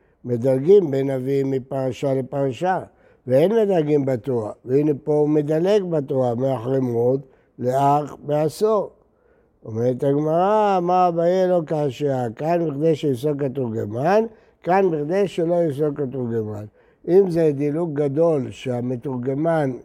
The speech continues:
כבר גמר לתרגם והוא מחכה, זה אסור. אם זה תרגום, דילוג קטן שהמתורגמן לא גמר, אז הקהל לא מרגיש בכלל שהוא דילג, כי המתורגמן עוד לא גמר לדלג.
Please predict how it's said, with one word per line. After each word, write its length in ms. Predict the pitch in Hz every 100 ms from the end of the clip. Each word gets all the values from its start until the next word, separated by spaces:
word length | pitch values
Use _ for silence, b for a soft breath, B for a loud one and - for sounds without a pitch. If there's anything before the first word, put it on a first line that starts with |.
| _
כבר 200 | 135 135 123
גמר 360 | 139 147 165
לתרגם 640 | 151 135 139 131 143 160
והוא 180 | 151 135
מחכה, 640 | 135 123 131 113 - 180 220 254 _
זה 160 | 131 143
אסור. 380 | 127 156 131 101 b b b 147
אם 160 | 160
זה 140 | 175 170
תרגום, 460 | 156 143 156 175 170 156 B B
דילוג 460 | - 123 151 185 180
קטן 520 | 185 175 208 208 175
שהמתורגמן 880 | 117 139 135 139 156 143 156 180 180
לא 160 | 185 190
גמר, 400 | 175 143 135 143 147 _
אז 100 | 143 131
הקהל 340 | 135 156 160 180
לא 120 | 202
מרגיש 340 | 220 180 180
בכלל 440 | 143 143 143 147 127
שהוא 180 | 131 123
דילג, 380 | 123 123 110 92 b b -
כי 80 | 127
המתורגמן 640 | 123 143 131 151 170 180
עוד 140 | 175 170
לא 160 | 180
גמר 360 | 175 175 185 180
לדלג. 600 | 185 180 190 202 190